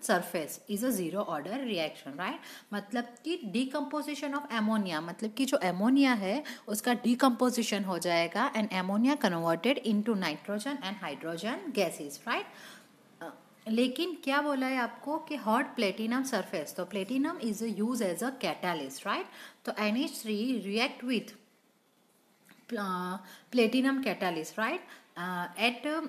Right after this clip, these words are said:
one one three zero Kelvin temperature, तो एन ओ एन, uh, sorry, एन टू एन एच टू are formed, right? And in this re-, um,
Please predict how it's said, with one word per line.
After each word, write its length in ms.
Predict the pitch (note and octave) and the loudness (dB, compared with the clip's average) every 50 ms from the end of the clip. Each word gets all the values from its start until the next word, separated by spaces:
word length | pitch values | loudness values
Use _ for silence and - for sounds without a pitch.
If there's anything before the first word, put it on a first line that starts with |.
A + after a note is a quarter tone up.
| - - G#3 F#3 | -6 -8 -6 -4
one 240 | G3+ G3+ G3+ G#3 G#3 | -2 -2 0 0 0
one 180 | A#3 C4 D4 C#4+ | 0 0 0 -2
three 200 | C4+ - A3 A3+ | -2 -2 -2 -2
zero 260 | G#3+ A3+ B3 B3+ C#4 C#4 C4 | 0 -2 -2 -2 -4 -2 -2
Kelvin 300 | A3 F#3 F3+ F3 F3+ F#3+ | -2 -2 -2 -4 -6 -4
temperature, 640 | F#3 E3+ D3+ D3 - D#3+ E3 E3 E3 - A3 A#3+ - - - | -6 -6 -6 -6 -8 -8 -8 -8 -6 -6 -6 -6 -6 -6 -10
तो 60 | - - - | -12 -10 -8
एन 240 | F3 E3+ E3 E3 F#3 | -6 -6 -4 -4 -4
ओ 120 | A3+ C4+ C4+ C4+ | -4 -4 -4 -4
एन, 260 | G3+ F#3+ G3+ A#3 C4 C4+ - - - _ _ _ _ - - | -6 -4 -4 -2 -4 -4 -6 -12 -20 _ _ _ _ -14 -10
uh, 80 | F#3 F3+ | -8 -8
sorry, 300 | F3 - G#3+ F#3 E3 D#3+ - | -4 -2 -2 -2 -2 -4 -4
एन 200 | - F#3+ F#3+ F#3+ F#3+ | -4 -4 -4 -4 -4
टू 100 | C#4+ C#4+ C4 | -2 0 2
एन 240 | A3 G#3 A#3 A#3+ B3 - | 4 4 2 0 -2 -4
एच 240 | F3 D#3 - - - - | -4 -4 -4 -6 -4 -4
टू 260 | A3 A#3+ C#4+ E4 - - - - - - - - F3+ F3+ F#3 | -2 -2 -2 -2 -4 -8 -12 -18 -18 -16 -10 -2 4 6 8
are 100 | A3+ D4+ E4 | 8 8 6
formed, 460 | - - A#3+ F#3+ D#3 D3 C#3+ - F#3 | 2 0 0 0 0 0 0 4 6
right? 180 | G#3 C#4+ F4+ - - - - - - - - | 6 6 6 4 -2 -10 -18 -20 -20 -8 -4
And 280 | G#3+ A#3 A#3+ A#3+ - - | -2 0 0 -2 -2 -4
in 200 | D4+ F4 F#4 D#4+ | -4 -4 -2 -2
this 240 | E4+ E4+ D#4 - B3 | -2 -2 -2 -2 -4
re-, 180 | A3 G#3+ G#3 | -2 -2 -2
um, 320 | - F3+ F3+ F3 F3 F3 | 0 -2 -2 -2 -4 -6